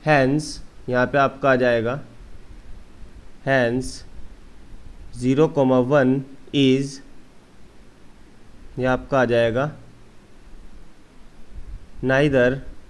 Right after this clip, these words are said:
prime nor composite, ये आपका हो जाएगा। इसके according आपका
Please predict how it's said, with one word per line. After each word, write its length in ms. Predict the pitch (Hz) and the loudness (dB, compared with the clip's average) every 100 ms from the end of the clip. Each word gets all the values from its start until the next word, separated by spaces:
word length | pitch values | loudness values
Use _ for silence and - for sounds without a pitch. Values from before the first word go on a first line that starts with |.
| - - - - - - - - - - - - - - - - - - - - - - - | -20 -20 -18 -18 -18 -20 -20 -20 -20 -20 -20 -18 -18 -16 -16 -18 -20 -20 -20 -20 -20 -20 -2
prime 420 | 131 131 120 123 139 - - - - - - - - - - - - - - - - - | 2 4 4 2 -2 -8 -20 -20 -20 -20 -20 -20 -20 -20 -20 -20 -20 -20 -20 -20 -20 -6
nor 460 | 123 147 135 123 131 - - - - - 127 | 0 4 6 6 4 -4 -16 -20 -18 -4 0
composite, 680 | 127 127 127 120 123 117 - - - - - - - - 117 | 2 4 4 6 2 0 -8 -10 -10 -16 -20 -20 -20 -8 2
ये 60 | |
आपका 340 | 123 127 - 147 | 2 2 2 4
हो 100 | 127 | 4
जाएगा। 440 | 117 113 107 107 - - - - - - - - - - - - - - - - - - | 4 2 0 -4 -10 -20 -20 -20 -20 -20 -20 -20 -20 -20 -20 -20 -20 -20 -20 -20 -18 -6
इसके 240 | 123 - 156 | -4 2 2
according 460 | 143 147 147 147 | 4 4 4 4
आपका 500 | 135 120 120 131 139 | 2 0 0 -4 -4